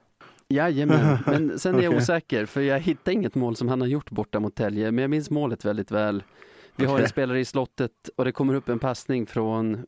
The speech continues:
Speaker 1: bakom förlängd mållinje.
Speaker 2: Ja.
Speaker 1: Han nyper till. Nu säger vi att det är Nicke, fast det nog inte var det.
Speaker 2: Ja. Okej.
Speaker 1: Och, eh, pucken försvinner. Ingen ser var den tar vägen. En linjedomare menar sig ha sett pucken i mål.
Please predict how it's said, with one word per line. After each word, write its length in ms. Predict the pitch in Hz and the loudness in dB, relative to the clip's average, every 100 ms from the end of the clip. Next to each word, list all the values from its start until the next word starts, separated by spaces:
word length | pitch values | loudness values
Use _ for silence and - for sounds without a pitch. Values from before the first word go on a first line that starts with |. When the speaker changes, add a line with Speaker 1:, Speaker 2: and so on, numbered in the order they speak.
| - | -6
Speaker 1:
bakom 400 | 123 117 - 113 | -4 -2 -2 -2
förlängd 280 | 120 117 | -2 0
mållinje. 580 | 120 117 123 113 98 98 98 _ - | 0 0 0 0 0 -2 -6 _ -2
Speaker 2:
Ja. 320 | 107 113 135 - - - - | 0 0 -2 -6 -20 -20 -4
Speaker 1:
Han 160 | 131 | 0
nyper 220 | 127 110 - | 0 0 -2
till. 320 | 120 104 110 | 0 0 0
Nu 100 | 147 | 0
säger 240 | - 151 | 0 0
vi 60 | 107 | 0
att 60 | 104 | 0
det 80 | |
är 40 | 104 | 0
Nicke, 340 | 107 - 98 | -2 -2 -6
fast 200 | 95 117 | -4 -4
det 60 | 110 | -2
nog 160 | 113 | 0
inte 140 | 110 110 | 0 0
var 200 | 113 107 | 0 0
det. 220 | 101 104 101 - - | -2 -4 -6 -16 -2
Speaker 2:
Ja. 240 | 113 107 - - _ _ _ | 0 0 -2 -16 _ _ _
Okej. 340 | - 113 110 110 | -2 2 2 2
Speaker 1:
Och, 1400 | 101 _ _ _ _ _ - - - _ _ _ _ - | -2 _ _ _ _ _ -12 -10 -12 _ _ _ _ -4
eh, 400 | 107 101 104 104 - - _ - | -2 0 0 -2 -6 -16 _ -4
pucken 240 | 175 185 | -2 0
försvinner. 540 | 139 147 285 73 62 - _ - | 0 0 -2 -2 -8 -10 _ -4
Ingen 260 | 170 160 | 0 2
ser 120 | 175 160 | 0 0
var 60 | |
den 100 | 151 | 0
tar 100 | 143 | 0
vägen. 480 | 139 170 120 104 110 - _ _ | 0 0 -2 -4 -6 -8 _ _
En 280 | 190 214 180 | 0 2 2
linjedomare 800 | 185 143 147 196 135 104 104 113 | 2 2 0 0 0 0 0 2
menar 280 | 131 127 | 0 0
sig 140 | 120 123 | 0 -2
ha 40 | |
sett 260 | 120 123 - | -2 -4 -2
pucken 380 | 131 - 131 131 | -4 -2 -2 -2
i 240 | 160 160 135 | -2 0 0
mål. 540 | 151 156 107 113 170 | 2 0 0 -2 -4